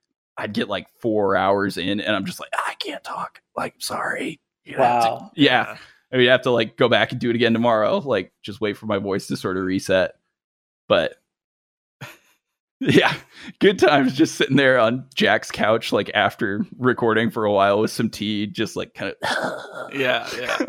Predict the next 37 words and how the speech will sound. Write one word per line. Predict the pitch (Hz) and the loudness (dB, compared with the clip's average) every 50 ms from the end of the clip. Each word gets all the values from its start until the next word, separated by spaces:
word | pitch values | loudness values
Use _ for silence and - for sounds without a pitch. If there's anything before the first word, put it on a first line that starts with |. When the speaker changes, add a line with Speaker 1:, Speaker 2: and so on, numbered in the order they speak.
| - - - - | -4 -4 -4 -4
Speaker 1:
like, | 196 147 - | -4 -2 -2
Speaker 2:
Yeah. | 139 131 127 123 123 131 - | -2 0 0 0 -2 -2 -6
Speaker 1:
<laughs> | - - | -6 0
you | 180 151 - - | 0 0 0 0
can | - - - 196 | -4 -4 0 0
hardly | 135 120 147 127 123 127 139 | 0 0 0 0 2 2 2
speak. | 135 - - - - 110 120 123 117 - - - - - - _ _ _ _ _ _ | 2 2 -6 -6 -4 -4 -4 -4 -6 -8 -14 -14 -14 -14 -14 _ _ _ _ _ _
Speaker 3:
For, | - 147 143 135 131 127 - _ _ | -6 -4 -4 -4 -4 -6 -10 _ _
for | - - 135 | -10 -10 -8
my | 123 113 113 110 | -6 -4 -6 -6
project, | - - 127 117 113 120 117 113 - | -4 -2 -2 -2 0 -2 -4 -2 -2
I | 123 120 | -4 -2
did | 117 123 123 117 117 | -2 -2 -4 -4 -6
the | 127 120 | -8 -8
five | - - 127 113 117 117 | -4 -2 0 0 0 0
songs | - - - 107 101 101 107 110 113 110 - - | -2 -6 -10 -10 -8 -8 -8 -8 -8 -10 -14 -14
for | - 127 120 117 120 | -10 -6 -2 0 2
it, | 120 120 117 - _ | 2 2 0 -4 _
four | _ - 113 98 | _ -8 -8 -8
songs | - - - 104 104 107 104 - - - - - _ _ _ _ _ _ _ _ _ _ | -8 -12 -14 -14 -14 -14 -16 -16 -18 -20 -20 -20 _ _ _ _ _ _ _ _ _ _
spread | _ - - - - - 131 117 120 120 | _ -14 -14 -12 -2 0 2 2 2 2
over, | 110 110 110 110 113 110 107 107 | 0 0 -2 -2 -2 -2 -2 -2
like, | 104 101 101 - | -4 -6 -6 -8
three | - - - - 123 117 110 113 113 107 | -12 -20 -18 -16 -12 -8 -6 -4 -4 -4
months | 104 101 101 107 107 - | -4 -4 -4 -6 -6 -6
at | 120 113 | -4 -4
a | 107 107 - _ | -4 -6 -8 _
time, | - - 117 104 104 110 120 123 123 | -10 -8 -6 -2 -2 -2 -2 -2 -2
like, | 123 113 113 117 - - - - _ _ _ _ _ _ _ _ _ | -2 -2 -2 -4 -10 -18 -20 -20 _ _ _ _ _ _ _ _ _
and | 139 135 | -2 0
I | 123 123 | 0 0
would | 127 131 123 | 0 -2 -6
just | 127 135 - - | -8 -10 -6 -6
do | 156 | -4
the | 139 135 123 | -4 -4 -2
one | 120 123 127 127 123 | 0 0 0 0 -2
song | - 143 131 120 113 110 110 110 113 120 | -2 0 0 2 0 0 -2 -6 -10 -14